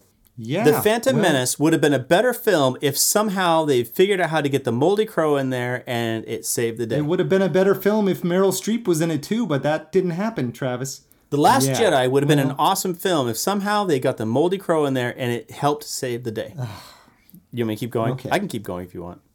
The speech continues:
Speaker 2: No?
Speaker 1: Uh, mm, people, people have unsubscribed.
Speaker 2: Oh, man.
Speaker 1: That, that's how, oh, I know. Anyway,
Speaker 2: <laughs>
Speaker 1: boom. Travis, <clears throat> next time on Before the Z-Wing podcast,
Speaker 2: Mm-hmm.
Speaker 1: I think it's time for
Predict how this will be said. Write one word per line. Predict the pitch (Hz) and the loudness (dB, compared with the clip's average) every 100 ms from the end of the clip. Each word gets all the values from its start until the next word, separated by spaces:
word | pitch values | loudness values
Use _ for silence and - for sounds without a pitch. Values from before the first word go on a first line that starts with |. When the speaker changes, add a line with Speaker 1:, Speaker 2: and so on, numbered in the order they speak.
| _ | _
Speaker 2:
No? | 107 101 101 _ _ _ _ _ _ _ | -10 -10 -12 _ _ _ _ _ _ _
Speaker 1:
Uh, | 143 151 - | -16 -16 -10
mm, | 135 135 131 131 - 160 - _ | -2 -2 -2 -6 -18 -20 -20 _
people, | - 165 156 147 147 _ | -8 -4 -4 -6 -10 _
people | - 185 185 | -6 -2 0
have | 165 | 0
unsubscribed. | 147 143 139 135 113 - 117 92 - | 0 -2 0 -2 -4 -4 -4 -4 -12
Speaker 2:
Oh, | 160 139 | -14 -14
man. | 117 - - | -18 -20 -8
Speaker 1:
That, | 131 135 | -4 -2
that's | 139 143 139 | -2 -4 -2
how, | 143 131 117 - 147 - | -4 -4 -6 -8 -8 -6
oh, | 123 98 - | -10 -10 -10
I | 113 | -10
know. | 98 - | -10 -6
Anyway, | 147 135 107 147 - 151 - | -2 -2 -2 -4 -10 -14 -16
Speaker 2:
<laughs> | _ - 123 120 | _ -14 -6 2
Speaker 1:
boom. | 175 151 117 92 - - | 4 2 -2 -8 -20 -12
Travis, | - 170 185 151 117 104 | -2 0 2 0 -2 -4
<clears throat> | 135 156 | -2 -2
next | 196 - | -2 -6
time | - 185 151 127 117 | -2 0 0 -2 -2
on | 143 151 | -2 0
Before | 143 143 - 165 196 | -2 -2 -4 0 2
the | 180 | 2
Z-Wing | 156 127 139 185 165 175 165 | -2 -2 -2 -2 -2 -4 -4
podcast, | 139 143 143 147 127 104 98 123 | -6 -4 -4 -4 -6 -6 -8 -6
Speaker 2:
Mm-hmm. | 117 117 117 _ | -4 -4 -8 _
Speaker 1:
I | 120 | -12
think | 123 170 | -6 -4
it's | 175 | -4
time | - 165 165 | -2 -2 -2
for | - 147 135 | -4 -4 -4